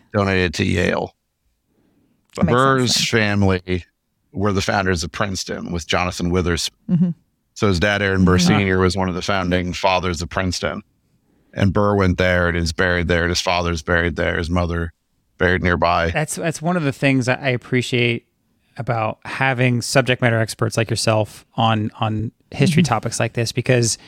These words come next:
Speaker 3: to your point, we opened up saying, like, yeah, everybody knows Burr for basically two things.
Speaker 2: Yeah.
Speaker 3: Right? Shooting Hamilton and possibly all, all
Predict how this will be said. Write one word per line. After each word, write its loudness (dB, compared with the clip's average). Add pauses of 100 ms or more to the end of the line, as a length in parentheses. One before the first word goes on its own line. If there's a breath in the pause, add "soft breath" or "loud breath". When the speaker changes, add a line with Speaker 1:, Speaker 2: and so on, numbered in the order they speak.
(380 soft breath)
Speaker 3:
to 2
your 6
point, 4
we 4
opened 4
up 2
saying, 0
like, -4
yeah, 4
everybody 4
knows 4
Burr 6
for 0
basically 4
two 4
things. -4
Speaker 2:
Yeah. 6
Speaker 3:
Right? 0
Shooting 4
Hamilton 4
and -2
possibly 2
all, 4
all 4